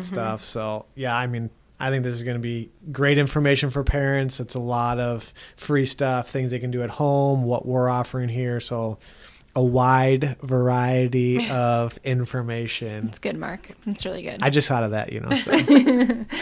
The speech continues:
Speaker 3: Well, thanks so much for joining us today. And we look forward to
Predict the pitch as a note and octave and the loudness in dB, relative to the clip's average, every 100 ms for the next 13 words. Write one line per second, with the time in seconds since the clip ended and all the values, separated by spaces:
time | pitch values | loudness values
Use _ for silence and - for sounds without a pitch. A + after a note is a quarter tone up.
0 | - - B3+ B3 B3+ C4+ D4 C#4+ A3+ A3+ | -8 0 2 4 4 4 4 4 4 0
1 | B3+ A3 F3 G3+ A3+ A#3+ B3+ - A3 A3 | -2 -2 0 2 2 2 0 -2 0 0
2 | G3+ G#3 G#3+ B3+ C#4+ - - - - G#3 | 2 2 4 2 0 -8 -18 -18 -6 -2
3 | G#3+ A3 G#3+ - F#3+ C4 B3+ G#3+ G#3+ | 0 0 -4 -4 -2 0 4 4 4